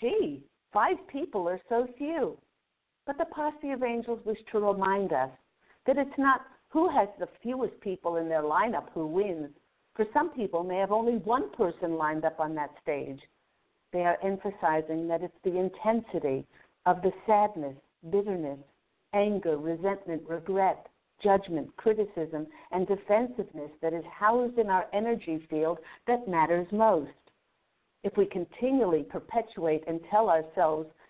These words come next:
the sad and sorry sob story of being hurt associated with a particular person, our story attached to just one person could actually be far worse than someone who perhaps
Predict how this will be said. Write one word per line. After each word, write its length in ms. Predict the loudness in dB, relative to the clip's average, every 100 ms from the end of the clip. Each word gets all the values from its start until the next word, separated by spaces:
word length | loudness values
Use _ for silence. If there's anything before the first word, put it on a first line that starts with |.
| -8
the 80 | -6 -4
sad 460 | 2 4 4 2 -2
and 180 | -8 -10 -6
sorry 400 | 2 4 4 -4 -8 -2
sob 200 | -2 -2 -10
story 460 | -4 -2 -2 -6 -12 _ -6
of 160 | -4
being 260 | -2 -2 -4 -2
hurt 320 | 0 0 -2 -12 _ _ -10
associated 760 | -6 2 2 2 -4 -4 -6 -8
with 160 | -8
a 40 | -8
particular 520 | -10 -6 -6 -4 -6
person, 600 | 0 0 0 -2 -4 -4 _ _ _ _ _ 2
our 240 | 4 2 -2 -6
story 400 | -4 -2 -2 -4
attached 520 | -2 0 0 -2 -10
to 120 | -8
just 300 | -2 -2 -2
one 400 | -6 0 0 0
person 500 | 0 0 0 -4 -6 -6 -14 -2
could 140 | -2 0
actually 400 | -4 -4 -4 -2
be 200 | -2 -8 -6
far 260 | 0 4 4
worse 360 | 2 -4 -4 -12 _ _ -8
than 160 | -6 -4
someone 300 | -2 0 -2
who 120 | -4 -6
perhaps 400 | -4 0 0